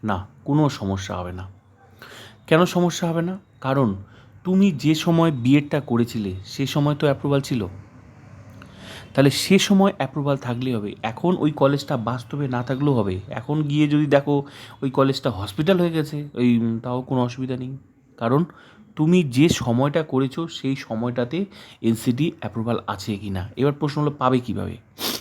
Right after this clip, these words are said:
কলেজে যোগাযোগ করো। এবার যদি ওই কলেজ, আহ, না পাও তাহলে তোমরা অ-, অনলাইনে তোমরা অ্যাপ্লাই করতে পারো, অনলাইন থেকেই তোমাদের কিন্তু সার্টিফিকেট দিয়ে দেবে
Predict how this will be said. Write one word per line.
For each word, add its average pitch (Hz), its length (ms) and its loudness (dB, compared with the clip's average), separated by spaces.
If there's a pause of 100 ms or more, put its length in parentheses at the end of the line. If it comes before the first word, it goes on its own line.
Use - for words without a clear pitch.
(880)
কলেজে 139 360 4
যোগাযোগ 135 360 2
করো। 139 260 0 (760)
এবার 147 160 4
যদি 175 180 6
ওই 175 60 4
কলেজ, 147 360 4 (280)
আহ, 110 400 -2 (720)
না 131 200 4
পাও 95 320 0 (140)
তাহলে 123 220 2
তোমরা 135 420 0 (160)
অ-, 110 200 -2 (240)
অনলাইনে 117 500 2 (400)
তোমরা 156 380 -6 (100)
অ্যাপ্লাই 107 280 -6
করতে 98 260 -8
পারো, 139 240 -4 (340)
অনলাইন 110 300 4
থেকেই 113 220 -2
তোমাদের 113 340 -4 (280)
কিন্তু 98 260 -6 (320)
সার্টিফিকেট 107 560 -2 (280)
দিয়ে 101 180 -2
দেবে 98 180 -2